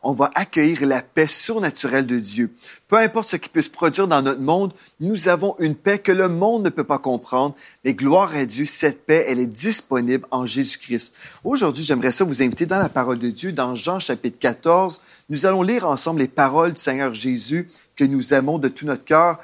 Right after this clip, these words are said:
Dans Jean quatorze, verset vingt-sept, en lisant dans la version Sommeur, je lis, « Je pars,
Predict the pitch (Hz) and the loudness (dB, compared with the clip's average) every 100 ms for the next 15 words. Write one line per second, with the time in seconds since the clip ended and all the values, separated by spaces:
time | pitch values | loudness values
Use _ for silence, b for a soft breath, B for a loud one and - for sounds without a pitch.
0 | B - 135 127 165 - 151 139 170 165 | B -4 -4 -2 -4 -2 -2 2 2 2
1 | 117 135 - 151 139 123 - 151 156 127 | 0 -2 0 0 0 -2 0 0 0 -2
2 | 120 117 165 147 117 117 - 117 127 - | -2 -2 -2 -2 -2 -6 -6 -4 -4 -2
3 | 190 - 131 117 151 165 B B B - | -4 0 0 2 0 -2 B B B -2
4 | 131 135 185 214 b b b b 123 143 | 0 2 0 -2 b b b b 0 2
5 | 196 202 208 233 233 214 | 2 4 4 4 0 -2